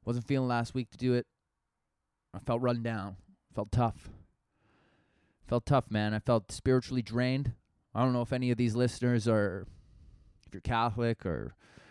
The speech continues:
religious or Christian or you believe in the universe, man. Whatever you believe in, I felt like the universe was screaming,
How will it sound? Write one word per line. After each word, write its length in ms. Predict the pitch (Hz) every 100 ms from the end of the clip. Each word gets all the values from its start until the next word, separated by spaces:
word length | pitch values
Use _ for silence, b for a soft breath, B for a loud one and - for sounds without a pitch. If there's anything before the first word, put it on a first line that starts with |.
| B B
religious 640 | 107 117 117 117 - -
or 500 | 98 98 95 92 90
Christian 760 | - 127 - 123 117 123 120 110
or 480 | 92 92 90 95 95
you 220 | 135 127
believe 260 | 113 127 120
in 60 |
the 80 | 117
universe, 460 | 127 160 127 95 -
man. 200 | 107 117
Whatever 260 | 117 117
you 120 | 120
believe 320 | 117 120 135 131
in, 160 | 131
I 120 | 127
felt 280 | 123 135 135
like 160 | 127 127
the 80 | 127
universe 760 | 127 127 135 131 - - - - -
was 160 | - 113
screaming, 840 | - - - 120 156 170 127 80